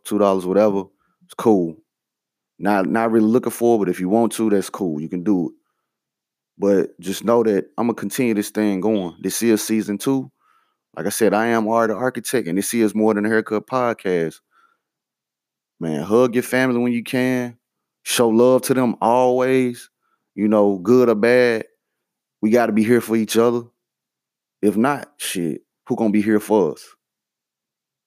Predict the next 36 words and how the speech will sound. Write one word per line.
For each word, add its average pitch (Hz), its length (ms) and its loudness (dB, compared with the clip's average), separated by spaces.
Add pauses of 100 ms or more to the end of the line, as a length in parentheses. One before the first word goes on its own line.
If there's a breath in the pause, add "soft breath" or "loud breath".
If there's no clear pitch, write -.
(520)
That's 95 240 -2
just, 101 300 -4
that 104 160 2
just 104 180 -2
makes 104 420 -2
the 98 120 -4
most 98 260 0
sense - 240 -2
to - 80 -4
me. 98 220 -2 (760)
But 90 140 0
again, 104 500 0 (720)
I - 120 -18
mean, 60 160 -10
I, 76 200 -4
I, 95 300 -2
I 80 140 -6
love, 107 540 2
I 90 100 0
love 107 300 4
the 104 80 2
time 110 360 0
that 104 60 2
I'm 104 180 2
living 117 280 2
in. 117 260 0
I'm 113 100 -8 (400)
gonna 85 100 -4
take 104 240 0
full 110 280 2
advantage 113 420 0
of 120 180 2
it, 117 120 -8 (680)
and - 100 -14
I'm 92 180 -2
out. 110 300 -2